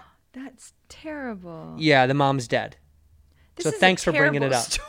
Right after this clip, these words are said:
Speaker 2: Well, Mullen, thanks for bringing it up. No, but the good news is all the puppies
Speaker 1: All
Speaker 2: got
Speaker 1: the puppies.
Speaker 2: adopted.
Speaker 1: Of course, puppies get adopted
Speaker 2: And
Speaker 1: like
Speaker 2: we got
Speaker 1: that.
Speaker 2: the runt of the litter. And my,
Speaker 1: Oh.
Speaker 2: my friend of a friend,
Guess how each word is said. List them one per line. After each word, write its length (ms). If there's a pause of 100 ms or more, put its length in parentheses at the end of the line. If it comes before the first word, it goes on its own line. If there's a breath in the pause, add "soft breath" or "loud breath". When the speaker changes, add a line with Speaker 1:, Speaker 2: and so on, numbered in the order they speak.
(160)
Speaker 2:
Well, 220
Mullen, 400
thanks 260
for 200
bringing 480
it 60
up. 140 (200 loud breath)
No, 280
but 180
the 60
good 200
news 180
is 220
all 160
the 60
puppies 280
Speaker 1:
All 60
Speaker 2:
got 60
Speaker 1:
the 40
puppies. 220
Speaker 2:
adopted. 420
Speaker 1:
Of 140
course, 240
puppies 420
get 140
adopted 440
Speaker 2:
And 120
Speaker 1:
like 20
Speaker 2:
we 80
got 120
Speaker 1:
that. 40
Speaker 2:
the 80
runt 240
of 60
the 60
litter. 340 (240 soft breath)
And 280
my, 320
Speaker 1:
Oh. 200
Speaker 2:
my 180
friend 240
of 80
a 60
friend, 440